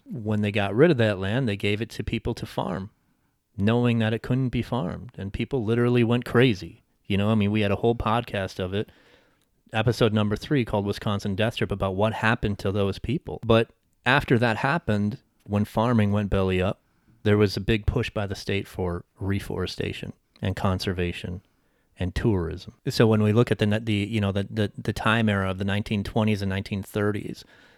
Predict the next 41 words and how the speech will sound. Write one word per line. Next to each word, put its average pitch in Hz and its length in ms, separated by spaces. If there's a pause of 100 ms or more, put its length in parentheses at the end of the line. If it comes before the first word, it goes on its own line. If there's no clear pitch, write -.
(160)
there 104 120
was 104 200
a 101 40
big 101 300
push 113 240
by 101 180
the 98 100
state - 420
for 95 420 (100)
tourism 104 640
'cause - 160
they 104 80
needed 117 320
an 120 120
industry 127 440
to 104 80
get 113 300
there. - 260 (220)
Logging 101 360
was 95 160
done, 95 320 (200)
mining 98 400
was 90 160
done, 92 300
the 90 100
railroads 104 420
were 95 100
built. 90 340
They 92 100
needed 107 320
people 101 360
up - 200
there. - 320 (580)
So - 160
the 104 80
next 104 280
thing, 101 200
farming 104 580
went 104 220
belly 90 320
up. 90 220